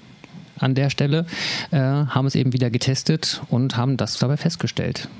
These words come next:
Und das fand ich wirklich krass, dass eine Sache, die vorher immer als fest und trainierbar galt, auf einmal,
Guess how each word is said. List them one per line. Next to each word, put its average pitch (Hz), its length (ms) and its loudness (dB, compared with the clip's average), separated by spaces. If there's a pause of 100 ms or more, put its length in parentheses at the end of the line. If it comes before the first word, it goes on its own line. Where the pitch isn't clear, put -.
(280)
Und 110 160 2
das 117 140 0
fand 135 180 2
ich 123 140 0
wirklich 127 280 2
krass, 139 320 0
dass - 400 -2
eine 113 200 2
Sache, 139 340 2
die 120 140 0
vorher 156 600 2
immer 160 320 2
als - 200 0
fest - 540 -2
und 175 300 0
trainierbar 139 600 2
galt, 107 400 0 (680)
auf 131 140 2
einmal, 131 360 0